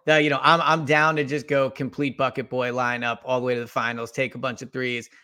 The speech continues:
let Tyrese and Mel-, Melton throw it up. Like, I am all in on a three guard lineup. I just, I just think it's interesting that they've been so, so much better without him on the court, and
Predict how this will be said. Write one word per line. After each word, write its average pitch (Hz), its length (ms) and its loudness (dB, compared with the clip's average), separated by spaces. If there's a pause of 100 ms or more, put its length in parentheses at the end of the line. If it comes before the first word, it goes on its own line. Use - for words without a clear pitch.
(120)
let 135 200 -2
Tyrese 123 380 0
and 127 100 -8
Mel-, 123 300 -4
Melton 123 460 -6
throw 127 180 0
it 117 100 -2
up. 117 260 0
Like, 117 180 -6 (240)
I 175 140 8
am 170 220 2
all 170 280 6
in 139 380 0
on 135 140 0
a 120 60 -8
three 139 260 -6
guard 120 300 -4
lineup. 110 460 -8 (120)
I 147 160 6
just, 156 360 0 (560)
I 165 100 8
just 170 180 0
think 165 160 0
it's 156 140 -4
interesting 143 560 -4
that 135 160 -4
they've 123 160 -8
been 127 180 -6
so, 131 360 -6
so 139 180 -6
much 120 220 -8
better 113 500 -2
without 123 380 0
him 127 120 -4
on 120 140 -6
the 113 80 -14
court, 127 400 -2
and 123 320 -6